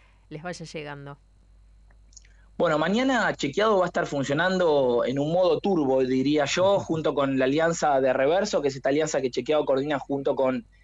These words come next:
Speaker 2: la agencia internacional francesa A F P, una alianza que integra Radio Rivadavia, entre otros medios,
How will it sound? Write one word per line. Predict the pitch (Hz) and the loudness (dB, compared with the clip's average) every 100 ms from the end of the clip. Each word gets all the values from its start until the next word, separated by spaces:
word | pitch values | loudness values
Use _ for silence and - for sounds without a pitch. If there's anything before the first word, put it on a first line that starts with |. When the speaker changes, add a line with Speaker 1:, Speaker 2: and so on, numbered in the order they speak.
| - | -6
Speaker 2:
la | - 131 | 0 0
agencia | 127 160 156 151 | 0 0 -2 -2
internacional | 143 127 120 143 135 | -2 -4 -2 -2 0
francesa | 139 131 151 147 135 120 - | -2 0 0 0 0 0 0
A | 131 | -2
F | 135 139 | 0 -2
P, | 139 190 220 226 - _ - | -2 0 0 -2 -10 _ -8
una | 143 | -2
alianza | 143 165 165 175 143 | 0 2 0 0 0
que | 131 | 0
integra | 127 202 196 151 143 - - | -2 0 0 0 -2 -6 -4
Radio | 135 139 131 | 0 2 2
Rivadavia, | 127 135 180 185 170 151 | 2 2 2 4 2 0
entre | 127 135 | 0 -2
otros | - 135 | -2 0
medios, | 196 202 202 214 - | 0 2 2 0 -2